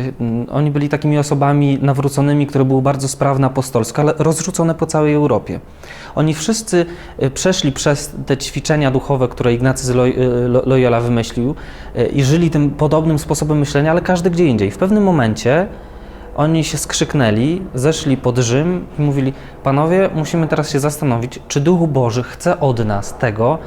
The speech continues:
żebyśmy żyli każdy osobno i teraz jak my umrzemy, no to ta myśl umrze, czy mamy sp-, stworzyć wspólną jakąś wspólnotę?" I oni czterdzieści dni tylko się modlili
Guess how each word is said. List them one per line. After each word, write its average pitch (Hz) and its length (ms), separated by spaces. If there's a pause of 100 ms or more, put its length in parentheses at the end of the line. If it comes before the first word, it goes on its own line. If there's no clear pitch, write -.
(320)
żebyśmy 139 520
żyli 147 320
każdy 147 340
osobno 131 400
i 123 40
teraz 123 340
jak 131 200
my 147 100
umrzemy, 123 380
no 117 120
to 120 100
ta 120 120
myśl 117 240
umrze, 123 360 (240)
czy 160 120
mamy 175 180 (120)
sp-, - 240
stworzyć 147 440
wspólną 156 480
jakąś 131 260
wspólnotę?" 156 600 (640)
I 135 40
oni 165 160
czterdzieści 170 640
dni 117 200
tylko 165 260
się 131 120
modlili 165 540